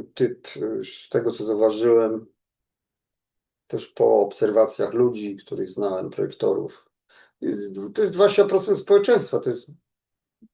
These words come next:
wydaje się sporo, ale to jest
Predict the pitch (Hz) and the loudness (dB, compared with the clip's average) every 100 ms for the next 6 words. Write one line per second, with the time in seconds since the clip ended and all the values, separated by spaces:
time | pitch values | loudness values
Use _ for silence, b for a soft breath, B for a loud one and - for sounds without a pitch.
0 | _ _ - - - - - 139 147 156 | _ _ -20 -20 -20 -18 -6 -2 6 6
1 | 156 147 147 - 240 208 107 95 107 - | 6 0 -10 -4 4 4 6 2 0 -4
2 | 135 - _ | -10 -10 _